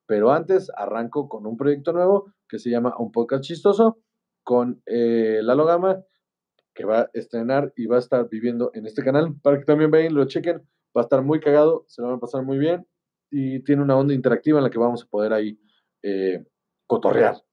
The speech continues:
Entonces, este, somos shots de Jiménez Cacho. No está mal, no está mal, no está mal esa idea. Va, va, va. Entonces, este,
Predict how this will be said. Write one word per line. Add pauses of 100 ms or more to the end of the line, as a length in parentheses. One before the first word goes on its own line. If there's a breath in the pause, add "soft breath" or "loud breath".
(760)
Entonces,
este, (300 soft breath)
somos
shots
de
Jiménez
Cacho. (300)
No
está
mal, (560)
no
está
mal, (400)
no
está
mal
esa
idea. (460)
Va,
va,
va.
Entonces,
este,